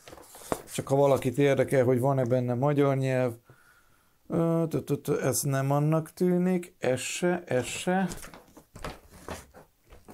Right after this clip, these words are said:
Ez német. Ez valami olasz, kínai. És ennyi. Nincs benne magyar nyelv.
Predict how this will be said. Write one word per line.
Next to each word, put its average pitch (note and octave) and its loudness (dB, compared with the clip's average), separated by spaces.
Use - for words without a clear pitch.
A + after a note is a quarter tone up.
Ez A2+ 0
német. D3 -2
Ez A2 -6
valami A#2 0
olasz, - 0
kínai. B2+ 0
És D3 0
ennyi. C3+ 0
Nincs D3 0
benne B2+ 0
magyar A#2+ 0
nyelv. C#3 0